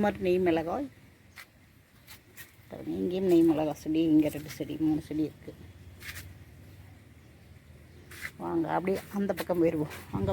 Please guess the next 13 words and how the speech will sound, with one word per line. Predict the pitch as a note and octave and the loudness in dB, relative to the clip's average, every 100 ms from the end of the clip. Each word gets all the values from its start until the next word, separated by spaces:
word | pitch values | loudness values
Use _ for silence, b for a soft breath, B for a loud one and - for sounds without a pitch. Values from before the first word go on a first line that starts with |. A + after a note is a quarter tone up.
| E3+ | -2
பாருங்க, | D#3 - - - - - - - - - - - - - - - - - - - | -8 -12 -18 -20 -20 -20 -20 -20 -20 -20 -20 -20 -20 -20 -20 -20 -20 -20 -20 -12
நான் | G3 F#3 | -6 -4
அந்த | G3+ | -4
பக்கம் | F#3+ F#3 D3+ | -4 -6 -6
போயிடுவேன். | C#3 C#3 - - - - - - - - - - - - - - - G3 | -8 -12 -18 -20 -20 -20 -20 -16 -12 -10 -10 -12 -12 -12 -12 -12 -6 0
மிளகா | G3 G3+ G3 | 4 6 4
பாருங்க, | F3 F3 E3+ E3+ | 4 2 2 4
எவ்வளோ | G3+ A3 | 4 4
வளர்த்தியா | F3+ F#3 G3 E3+ | 4 2 0 0
இருக்கு. | D#3+ - - - - - - - - - - - - - - - | 0 -6 -8 -12 -16 -16 -14 -12 -12 -12 -12 -14 -14 -14 -16 -6
சூப்பரா | - A#3 - E3 | -4 -2 -2 -2
இருக்கு | C#3+ C#3+ D3+ | -2 -6 -6
மிளகா. | D#3+ C#3+ | -6 -10